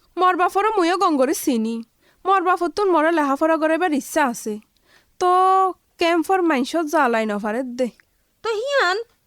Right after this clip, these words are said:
Speaker 2: তুই দে আছে কেন করি বুঝিলি?
Speaker 1: এদিন না, মুই মর বাপরে ক্যাম্পর আর হগ্গ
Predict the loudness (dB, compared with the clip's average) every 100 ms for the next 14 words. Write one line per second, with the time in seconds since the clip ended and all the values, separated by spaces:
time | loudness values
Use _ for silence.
0 | _ -8 -2 -2 -2 -4 -4 -2 -2 -2
1 | -2 -2 -2 -2 _ _ _ _ _ -4
2 | 0 0 2 2 0 -2 -8 _ -6 0
3 | 2 2 0 0 -2 -2 -2 -2 -2 0
4 | 0 0 -6 _ _ -4 -2 0 0 0